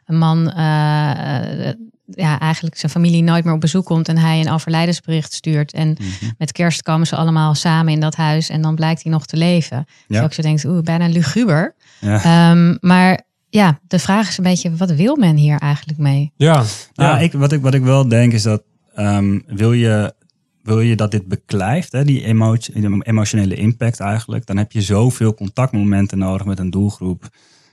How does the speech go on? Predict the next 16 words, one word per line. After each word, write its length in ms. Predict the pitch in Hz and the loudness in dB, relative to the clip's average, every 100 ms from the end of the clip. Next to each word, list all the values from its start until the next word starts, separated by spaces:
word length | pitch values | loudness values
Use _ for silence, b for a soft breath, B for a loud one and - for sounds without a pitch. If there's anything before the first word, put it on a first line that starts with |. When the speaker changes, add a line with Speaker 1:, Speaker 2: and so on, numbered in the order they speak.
| b | b
Speaker 2:
Want 120 | - | -8
anders 200 | 110 113 | -4 0
onthouden 380 | 110 101 117 127 | 0 0 0 0
ze 60 | 92 | -4
het 80 | - | -10
niet. 180 | 53 - | -14 -8
En 80 | 101 | -4
ik 80 | 110 | 0
denk 180 | 120 | 0
wel 100 | 120 131 | 2 0
dat 100 | 127 | -2
die 100 | 104 | -4
kerstperiode 1040 | 135 143 - 104 95 92 87 82 110 123 - | -2 -2 -2 -4 -2 -4 -6 -6 -8 -8 -8
te 100 | 139 | -8
kort 320 | - 139 147 | -4 -4 -2
is 420 | 87 110 - - | -6 -6 -8 -18